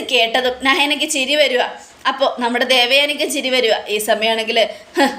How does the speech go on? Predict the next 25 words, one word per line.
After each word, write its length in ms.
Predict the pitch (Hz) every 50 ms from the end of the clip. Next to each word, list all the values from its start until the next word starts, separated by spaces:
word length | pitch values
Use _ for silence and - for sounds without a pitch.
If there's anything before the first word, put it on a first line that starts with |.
| -
അല്ലെങ്കിലും 520 | 214 208 208 202 196 208 214 226 240 262 254
പറഞ്ഞിട്ട് 400 | 269 254 240 233 226 254 247 311
കാര്യമില്ല 560 | - - 269 254 247 254 277 294 302 294 285 277 285 - - - - 185 208 202 - - -
ജലജെ, 380 | 208 247 254 247 233 240 240 202 - - - - - - - -
ഇവിടെയുള്ളവരൊക്കെ 840 | 233 233 247 233 226 233 240 247 247 247 247 254 262 254 262 285
ഇവളെയല്ലേ 480 | 285 262 226 254 269 285 277 294 294 294
സപ്പോർട്ട് 500 | 294 - 269 269 269 285 294 302 302 302
ചെയ്യും. 280 | 294 269 254 226 220 - - - - - - - -
ഇവള് 300 | - 240 226 240 240 240 247
കാരണമാണല്ലോ 680 | 247 254 254 254 254 285 294 277 269 285 294 302 - - -
ഇപ്പം 200 | 247 240 269 262 254
ജ്വല്ലറി 400 | 254 247 240 226 226 240 247 277
നിലനിന്ന് 480 | 277 294 294 294 285 277 294 285 294 294
പോകുന്നത്. 420 | 285 285 269 262 262 254 240 - - - - - - - - 294
അപ്പൊ 140 | 302 311
പിന്നെ 280 | 339 320 311 302 302 302
ബാക്കിയുള്ളത് 600 | 294 285 254 240 226 - 254 247 254 262 285 294
നോക്കണ്ടേ? 420 | 285 269 269 269 285 277 254 247 185 - - - - - -
അതുകൊണ്ടാ 460 | 285 330 339 - - 359 349 320 302
അമ്മേ 260 | 254 233 226 233 226 226 233 - - - - -
ഇവള് 240 | 311 330 349 - 240 - - - 247
ജ്വല്ലറിയുടെ 840 | 208 240 247 247 240 247 254 254 269 285 302 294 269 277 269 285
കാര്യത്തിൽ 520 | 277 285 277 247 240 240 247 240 247 254 262 254 -
മുന്നിൽ 300 | 240 247 247 262 302 302 311 311
നിൽക്കുന്നത്. 420 | 262 - - 240 240 233 226 214